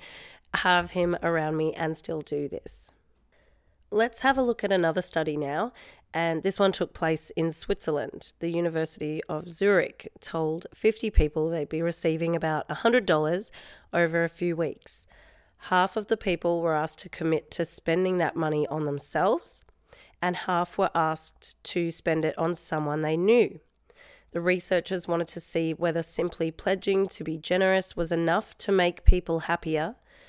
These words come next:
So before doling out any money, they brought everyone into the lab and asked them to think about a friend they'd like to give a gift to and how much they would hypothetically spend.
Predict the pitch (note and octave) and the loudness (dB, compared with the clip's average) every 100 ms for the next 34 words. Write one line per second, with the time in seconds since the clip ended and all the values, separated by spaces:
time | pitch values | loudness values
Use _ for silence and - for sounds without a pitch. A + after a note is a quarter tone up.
0 | - - - F3+ F#3 F#3 F#3+ F#3+ F#3+ F#3 | -20 -16 -2 -2 -2 -2 0 0 2 0
1 | F3+ E3+ D#3+ - F3+ A3+ B3 F#3+ D3+ C3+ | 2 2 0 0 0 2 2 0 -2 -2
2 | G3+ - _ _ _ D#3+ D#3 - E3+ D#3+ | -6 -10 _ _ _ 0 0 0 0 0
3 | - F#3+ G3+ G#3+ F#3+ E3 D#3+ - - D3+ | 2 2 2 0 0 0 -2 -4 -6 -4
4 | C#3+ D3+ F#3 E3+ E3+ D#3+ E3 - F3 - | -4 -4 -2 -2 0 -2 -4 -4 -4 -6
5 | - E3 E3+ G3+ G3+ G3+ - E3+ D#3+ E3 | -8 -6 -4 -2 0 0 0 0 2 0
6 | E3+ D#3 D3 - - D#3+ D#3+ D#3 D#3+ D#3 | -2 -2 -6 -6 -10 -6 -2 -2 -4 -8
7 | D3+ F3 F3+ - - D3 - F3 E3 F3 | -4 -4 -4 -8 -4 -2 0 -2 -2 -2
8 | E3+ E3 - E3+ E3 E3+ - D#3 D#3+ D#3+ | -2 -4 -4 -2 -2 -4 -4 -4 -4 -6
9 | C#3+ - F3 F3 - A#3+ G#3+ - | -6 -6 -6 -6 -2 0 2 -2